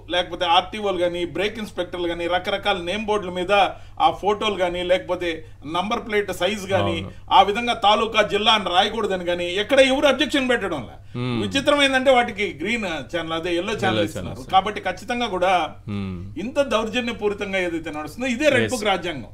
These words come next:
Speaker 2: మ్మ్.
Speaker 1: దాంతోపాటు ఈ కక్ష సాధింపు చర్యలకి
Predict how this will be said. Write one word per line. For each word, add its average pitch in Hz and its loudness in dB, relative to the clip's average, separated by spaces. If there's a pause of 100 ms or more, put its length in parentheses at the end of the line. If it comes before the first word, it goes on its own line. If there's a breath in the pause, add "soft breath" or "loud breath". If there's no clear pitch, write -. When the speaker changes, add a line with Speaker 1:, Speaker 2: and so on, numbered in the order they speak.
(120)
Speaker 2:
మ్మ్. 117 -2
Speaker 1:
దాంతోపాటు 202 2
ఈ 180 -6
కక్ష 160 -10
సాధింపు 165 -4
చర్యలకి 151 -12